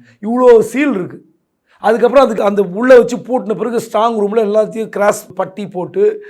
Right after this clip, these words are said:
வெல்டிங் வச்சு பூட்டு போட்டிருக்காங்க. அதுல ஒரு சீல் இருக்கு. அதுக்கு மேல பூட்டு போட்டு அதுக்கு ஒரு சீல் வைக்கிறாங்க. சரி, அதுக்கப்புறம் வெளியே த-, படுத்துட்டு இருக்காங்க. ஒவ்வொரு கட்சிக்கும் ரெண்டு பேர். பகல்ல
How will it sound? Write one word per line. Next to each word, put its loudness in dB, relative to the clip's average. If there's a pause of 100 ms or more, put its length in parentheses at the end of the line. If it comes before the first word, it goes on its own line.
(140)
வெல்டிங் -2
வச்சு -10
பூட்டு -14
போட்டிருக்காங்க. -12 (240)
அதுல 2
ஒரு 4
சீல் -8
இருக்கு. -14 (680)
அதுக்கு -2
மேல 2
பூட்டு -10
போட்டு -6
அதுக்கு -4
ஒரு -6
சீல் -10
வைக்கிறாங்க. -6
சரி, -2 (380)
அதுக்கப்புறம் -2
வெளியே -4
த-, -6
படுத்துட்டு -6
இருக்காங்க. -16 (420)
ஒவ்வொரு -4
கட்சிக்கும் -10
ரெண்டு -12
பேர். -16 (480)
பகல்ல -4